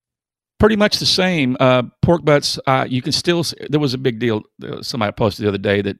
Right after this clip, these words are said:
uh, they made the lottery. They got the lottery because somebody saw pork butts for ninety-five cents. Grocery stores do that, okay? They, when they, they, they, they didn't win the lottery, it's just a sale. Uh, as you can see, the trim butts one twenty-six, uh, and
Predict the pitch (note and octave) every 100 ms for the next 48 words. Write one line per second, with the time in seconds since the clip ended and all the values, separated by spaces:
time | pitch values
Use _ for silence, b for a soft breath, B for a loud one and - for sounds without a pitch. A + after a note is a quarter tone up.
0 | _ _ - - G#2+ A#2 A2 - A#2+ A#2+
1 | C3+ G#2+ G#2+ B2+ C3 G#2+ G2+ G#2 A#2 A2+
2 | A2+ A#2 A#2 G#2 A2 B2+ A2+ G#2 G#2+ G2+
3 | - G#2+ G#2+ F#2+ - G2 G2+ F#2+ - G2
4 | - C3 - B B A3+ A#3 - C3+ D3+
5 | A2 - A2 A2 G2 - - - - G#2
6 | G#2 - B2+ C3+ - - - - - -
7 | - E3+ C3+ C3+ A#2+ G#2+ G#2+ G#2+ G#2 G#2
8 | - B2 - - G#2+ G2 - B B B
9 | B B - C#3+ C#3+ D3+ C#3+ D3 C#3 -
10 | C#3 B2 G#2 - B2+ A#2+ A2+ - A#2+ A2+
11 | A2 - G#2+ F2+ - B2 G#2+ - - -
12 | A2+ G#2 G2 G#2+ G2+ G2 G2